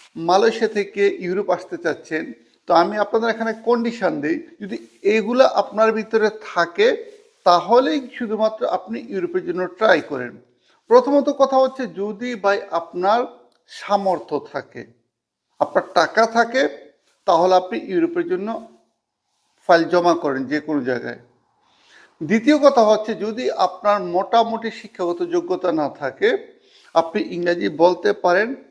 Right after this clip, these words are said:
এবং বুঝতে পারেন, যদি এই দক্ষতা আপনার ভিতরে না থাকে, তাহলে আমি বলবো যে, আপনি ইউরোপের জন্য ফাইল জমা দিবেন না। কারণ ইউরোপের এমবেসিতে আপনাকে must be ইন্টারভিউ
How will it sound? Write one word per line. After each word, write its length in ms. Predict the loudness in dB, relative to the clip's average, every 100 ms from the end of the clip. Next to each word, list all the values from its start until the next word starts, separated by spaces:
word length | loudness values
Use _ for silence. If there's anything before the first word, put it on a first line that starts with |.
| _
এবং 340 | -4 -2 -2 -4
বুঝতে 400 | -8 -6 -6 -4
পারেন, 320 | -4 -6 -10 _ _ _ _ _ _ _ _
যদি 180 | -8 -6
এই 280 | 2 2 2
দক্ষতা 540 | 2 0 0 -2 0
আপনার 260 | 0 0 -2
ভিতরে 240 | -2 -2
না 140 | -2 -2
থাকে, 340 | -2 -2 -2 -4 -20 _ 2
তাহলে 220 | 4 4
আমি 300 | 2 0 0
বলবো 320 | 0 2 0
যে, 100 | 0
আপনি 280 | -2 -2 -10
ইউরোপের 440 | -4 -4 -2 -4 -4
জন্য 240 | -6 -8 -4
ফাইল 260 | 0 0 0
জমা 320 | -4 0 0
দিবেন 420 | 0 -6 -4 -4
না। 320 | -6 -6 -6 -8 _ _ _ _ _
কারণ 300 | 4 4 2
ইউরোপের 460 | -6 -2 2 2 2
এমবেসিতে 580 | -6 -6 -10 -12 -8 -4
আপনাকে 460 | -4 -6 -8 -6
must 480 | -6 -2 -2 -4 -12
be 40 |
ইন্টারভিউ 640 | -8 -6 -2 -2 0 -4